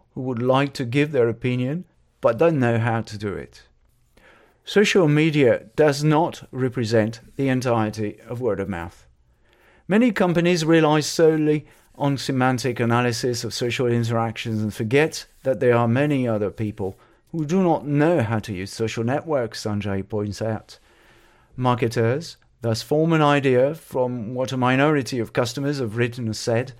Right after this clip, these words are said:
It is crucial marketers did away with this approach.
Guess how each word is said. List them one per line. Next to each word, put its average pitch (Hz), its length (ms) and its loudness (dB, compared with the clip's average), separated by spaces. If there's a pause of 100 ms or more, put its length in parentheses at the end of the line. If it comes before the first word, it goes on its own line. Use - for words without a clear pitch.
(320)
It 143 160 2
is 131 160 0
crucial 139 540 -2
marketers 117 600 -6
did 135 240 2
away 113 440 2 (280)
with 151 140 2
this 127 180 -2
approach. 98 560 -8